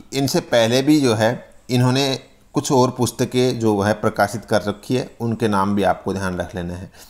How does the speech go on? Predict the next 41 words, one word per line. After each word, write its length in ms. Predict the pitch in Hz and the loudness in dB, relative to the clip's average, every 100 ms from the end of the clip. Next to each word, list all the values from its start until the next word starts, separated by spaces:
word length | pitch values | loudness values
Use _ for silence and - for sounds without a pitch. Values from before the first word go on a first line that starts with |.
| - 123 | -10 -4
जिसमें 260 | 127 147 | -2 -2
पहला 320 | - 110 113 127 | 0 2 2 2
नाम 280 | 120 120 | 2 2
है 60 | 120 | 2
यहाँ 220 | 104 101 117 | 2 2 0
पर 80 | 107 | 0
है 260 | 117 131 - - - - | 0 -4 -8 -20 -20 -8
इंडिया 580 | 117 123 123 135 139 143 - - 101 98 92 | -2 0 2 4 4 2 0 -10 -8 -6 0
Then 380 | 101 104 120 135 - - - - | 2 2 0 -4 -14 -20 -18 -4
and 300 | 101 101 120 - - 98 | -2 0 -2 -8 -6 0
Now, 200 | 95 80 87 - - - - | 2 0 -4 -12 -20 -20 -12
ये 260 | 101 127 143 | -2 0 4
भी 160 | 151 | 4
एक 140 | 139 - | 2 0
काफ़ी 240 | 101 135 | 0 2
इंपॉर्टेंट 600 | 117 101 104 101 117 113 | 0 2 0 0 -2 0
है 100 | 123 | 0
जो 180 | 120 120 | 2 0
already 360 | 107 101 101 104 | 2 0 0 -2
पूछी 360 | 104 101 113 | -6 -4 -2
गई 160 | 104 107 | 0 0
है 140 | 110 | 0
एक 100 | 110 107 | 0 -2
एग्जाम 340 | 98 101 98 | -2 -2 -2
में। 160 | 107 180 - - - 104 | -2 -6 -12 -20 -10 0
दूसरा 440 | 123 131 151 143 | 2 2 4 4
यहाँ 200 | 139 131 | 4 2
पर 120 | 127 | 2
नाम 260 | 135 123 123 | 2 2 2
है 100 | 131 | 0
एक 120 | 131 | -2
पुस्तक 320 | 120 - 120 117 | -6 -4 -4 0
का, 80 | |
वो 200 | 123 101 | 0 2
है 220 | 95 107 117 - - - | 0 -4 -4 -18 -20 -6
इंडिया 480 | 123 123 120 127 123 - - | 0 2 4 4 4 0 -2
अहेड। 460 | 110 101 104 98 87 - - - - | 0 2 2 0 -2 -10 -20 -20 -6
ये 300 | 120 123 160 | 0 2 2
दो 500 | 156 120 139 156 - - | 2 2 4 2 -4 -4
पुस्तकें 400 | 127 - 127 131 | -2 0 2 4
आपको 340 | 123 - 127 | 2 2 2